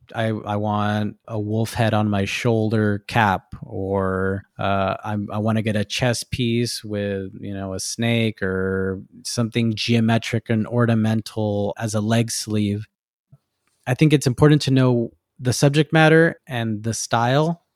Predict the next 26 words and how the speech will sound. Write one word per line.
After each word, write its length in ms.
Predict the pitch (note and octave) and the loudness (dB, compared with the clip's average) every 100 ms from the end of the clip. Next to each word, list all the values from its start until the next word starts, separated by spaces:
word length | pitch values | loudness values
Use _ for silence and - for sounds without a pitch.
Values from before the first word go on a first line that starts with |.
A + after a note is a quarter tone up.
| _ | _
or 120 | - C3 | 0 0
the 100 | A2 | 0
size. 560 | - A2+ C3+ E3 - - _ _ _ _ | 0 2 2 0 -4 -16 _ _ _ _
Another 440 | C#3 D3 D#3 F#3 C#3+ C3 - _ - | 4 8 8 8 6 -2 -18 _ -14
very 640 | A2+ B2+ C3 C#3+ D3+ C#3 _ _ | -14 0 4 6 6 2 _ _
important 540 | C#3 B2 C#3 C#3 C#3 | -2 0 4 4 4
thing 200 | C3+ C#3 | 2 0
that 120 | C3 A#2 | 2 2
I 140 | A2+ | 2
would 180 | A#2+ A#2 | 0 -2
say 600 | - B2 A2+ A#2 C#3 C3+ _ _ | -4 0 2 2 0 -4 _ _
to 100 | - | -10
think 180 | A#2 A#2 | -6 -4
about 300 | C3 B2+ B2+ | 0 0 0
is, 400 | B2+ A#2+ A#2 A#2 - - - - | 0 0 -2 -6 -16 -20 -10 2
is 220 | C#3 A#2 | 4 4
knowing 580 | B2+ C3 D#3 D3+ A#2+ G#2+ | 4 6 6 4 2 0
what 360 | A#2 C3 B2 - | 2 2 0 -4
style 480 | - A#2 B2 C3 | 0 6 8 8
you 200 | A#2+ A2 | 6 2
wanna 800 | A2 A2+ G#2 G2+ G2 G2+ A2 - - _ C#3+ _ | 0 0 -2 -2 -4 -6 -8 -12 -18 _ -20 _
go 280 | B2 A#2 A#2 | 4 6 6
in 380 | A2+ A2+ G#2 G#2 _ _ - | 6 2 0 -4 _ _ -2
the 80 | B2 | 0
direction 520 | A2+ G#2+ B2 - G#2 - | 2 2 0 -2 -8 -4
of, 400 | B2 A2+ G#2+ | -2 -2 -4